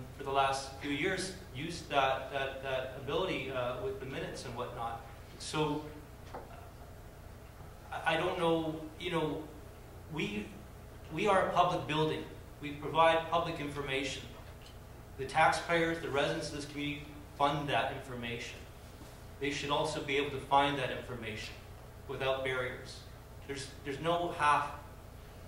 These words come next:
half attempt at this. It's either a hundred percent public information or not. It can't be fifty percent.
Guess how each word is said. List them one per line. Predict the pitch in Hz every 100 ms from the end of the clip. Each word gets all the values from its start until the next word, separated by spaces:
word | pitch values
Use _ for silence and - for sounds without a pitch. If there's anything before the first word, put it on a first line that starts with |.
| - - - -
half | 160 160 151
attempt | 147 147 143 131
at | 117
this. | 120 - -
It's | 135 143
either | 156 147
a | 143
hundred | 170 -
percent | 170 - 160 143 143 - - - - -
public | 160 160 156
information | 147 143 131 131 131 - 127 - -
or | 139 127
not. | 113 101 - - - - - - - - - -
It | -
can't | 156 151
be | 143
fifty | 143 135 127
percent. | 123 - -